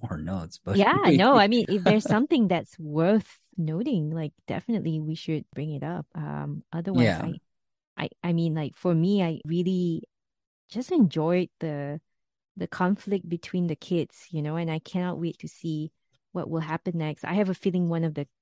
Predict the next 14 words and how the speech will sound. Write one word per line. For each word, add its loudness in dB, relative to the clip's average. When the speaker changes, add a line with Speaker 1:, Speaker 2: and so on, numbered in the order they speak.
Speaker 2:
one -2
of, -4
uh, -4
Rhaenyra's -4
son -4
may, 0
may 0
get -2
killed -2
because -4
Aemon's 6
gonna 2
be -6
collecting. -6